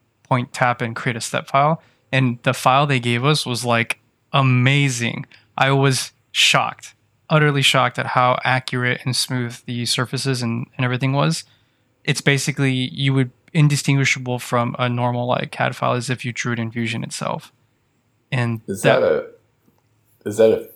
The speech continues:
Speaker 2: physical, like, a touch probe, or is it a optical
Speaker 1: Uh, t-,
Speaker 2: system,
Speaker 1: uh,
Speaker 2: like
Speaker 1: optical,
Speaker 2: laser?
Speaker 1: sorry, o-, optical three D scanner. Uh, I'm thinking of the
Speaker 2: Oh,
Speaker 1: one we
Speaker 2: cool.
Speaker 1: have at work
Speaker 2: Okay.
Speaker 1: is the point probe, but no, this is a three D scanner one. And, uh,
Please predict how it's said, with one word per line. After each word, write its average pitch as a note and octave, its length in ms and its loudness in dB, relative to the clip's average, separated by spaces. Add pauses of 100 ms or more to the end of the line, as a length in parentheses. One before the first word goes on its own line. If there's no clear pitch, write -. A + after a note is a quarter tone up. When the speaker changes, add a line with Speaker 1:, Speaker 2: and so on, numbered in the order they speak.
Speaker 2:
physical, G2+ 720 -4
like, F#2+ 180 0
a F#2 140 0
touch - 360 -4
probe, C#3+ 240 0
or F#2+ 100 0
is E2+ 100 -6
it - 160 -2
a D2 560 -2
optical - 360 -2
Speaker 1:
Uh, - 80 4
t-, B2+ 60 -2
Speaker 2:
system, - 200 0
Speaker 1:
uh, - 40 4
Speaker 2:
like D3+ 80 -2
Speaker 1:
optical, D3 380 0
Speaker 2:
laser? - 220 -8
Speaker 1:
sorry, B2 240 2
o-, - 100 -4
optical D3 480 0
three C3 160 -4
D A#2+ 80 -2
scanner. B2 400 -6 (240)
Uh, - 260 -2
I'm C#3 140 2
thinking C3 180 2
of A#2 60 4
the B2 60 0
Speaker 2:
Oh, A#2+ 40 0
Speaker 1:
one B2 120 6
we A#2 80 0
Speaker 2:
cool. B2 40 2
Speaker 1:
have B2 100 0
at A2+ 140 -4
work A#2 180 -2
Speaker 2:
Okay. - 60 -8
Speaker 1:
is A2 80 -8
the A2+ 80 -6
point - 260 -10
probe, - 180 -10
but C#3 100 -8
no, C3 120 4
this C3 180 2
is C#3 100 2
a A#2+ 80 0
three A#2+ 160 -4
D A#2 100 -4
scanner A#2 360 -2
one. A2+ 220 -4 (640)
And, A#2+ 420 2
uh, A#2+ 340 2